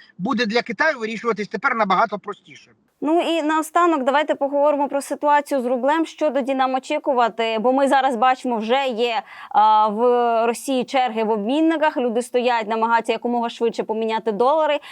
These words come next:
Speaker 1: Зараз російський рубль по відношенню до долара сто двадцять. Це, е, максимальна цифра, яка досягнута. Формально Центральний банк Російської Федерації офіційний курс не змінив, дев'яносто три.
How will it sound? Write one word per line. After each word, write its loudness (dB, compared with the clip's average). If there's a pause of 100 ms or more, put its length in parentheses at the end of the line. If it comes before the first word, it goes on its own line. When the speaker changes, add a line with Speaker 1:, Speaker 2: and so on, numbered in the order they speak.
(180)
Speaker 1:
Зараз -4
російський -12
рубль -12 (580)
по -14
відношенню -12
до -12
долара -6
сто -20
двадцять. -18 (1200)
Це, -4 (140)
е, -6 (100)
максимальна -8
цифра, -12
яка -10
досягнута. -14 (100)
Формально -8 (920)
Центральний -6
банк -6
Російської -12
Федерації -6
офіційний -14
курс -18
не -14
змінив, -12
дев'яносто -14
три. -18